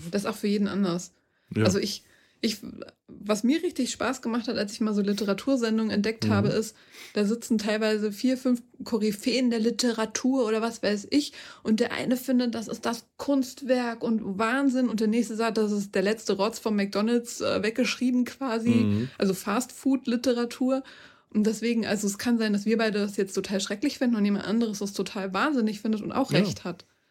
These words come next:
Speaker 1: Also das ist, gerade bei Literatur finde ich's halt noch mal eine Phase krasser. Natürlich gibt's Sachen, wo man, wo sich alle vielleicht einig sind, dass es vielleicht nicht so toll ist, aber es berühren ja auch, äh, Geschichten Menschen unterschiedlich.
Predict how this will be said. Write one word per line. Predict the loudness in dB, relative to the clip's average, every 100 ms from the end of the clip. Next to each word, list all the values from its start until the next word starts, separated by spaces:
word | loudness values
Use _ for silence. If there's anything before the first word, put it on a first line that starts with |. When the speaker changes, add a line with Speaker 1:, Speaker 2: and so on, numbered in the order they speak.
| _
Speaker 1:
Also | 0 2
das | 0 0
ist, | -4 -4 -12
gerade | -4 -2 0
bei | 0
Literatur | 0 0 0 0 -2
finde | -2 0 0
ich's | -2
halt | -4 -4
noch | -2
mal | 0 -2 -4 -10 _ _ _ _ _ _
eine | 0 0
Phase | 0 -2 0 0 -2 -4 -10
krasser. | -4 -2 0
Natürlich | 0 2 0 2
gibt's | -2 -2
Sachen, | -6 -4 -2 2
wo | 2
man, | 2 -2 -2
wo |
sich | -2 -2
alle | -2 0
vielleicht | 0 -2 -2
einig | 0 0
sind, | 0
dass | -2 -4
es |
vielleicht | -2 0 0
nicht | -2
so | -4
toll | -2 0
ist, | 0 -4
aber | -4 -4 -4 -14 -20 _ _ _ _ _ _ _
es | -4
berühren | 0 2 4 2
ja | 2 0
auch, | -4 -6 -18 _ -10
äh, | -6 -2
Geschichten | 0 2 0 -2 -2
Menschen | 0 0 0 0
unterschiedlich. | 0 0 -2 -4 -2 -4 -4 -8